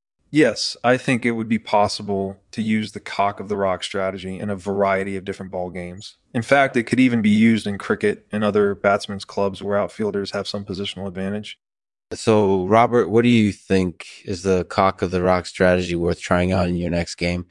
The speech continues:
Speaker 2: Is there a situation where it would be particularly useful?
Speaker 1: Absolutely.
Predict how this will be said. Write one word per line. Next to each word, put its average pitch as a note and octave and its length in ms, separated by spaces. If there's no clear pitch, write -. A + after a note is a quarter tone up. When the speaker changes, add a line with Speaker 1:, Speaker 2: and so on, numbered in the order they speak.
Speaker 2:
Is G2+ 200
there A#2 120
a G2+ 60
situation G2 640
where G2+ 160
it G2 60
would F#2 180
be F2+ 120
particularly G2 640
useful? G2+ 640
Speaker 1:
Absolutely. G#2 800